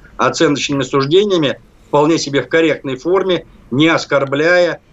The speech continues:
не унижая и так далее, и так далее. Это вот, кстати, задача учителя — воспитать в ученике искусство спора,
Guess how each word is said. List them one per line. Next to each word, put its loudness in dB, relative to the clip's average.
не -2
унижая 2
и -6
так -2
далее, 0
и -14
так 0
далее. -4
Это 2
вот, 0
кстати, -2
задача 0
учителя — -4
воспитать 0
в -12
ученике -2
искусство -4
спора, 0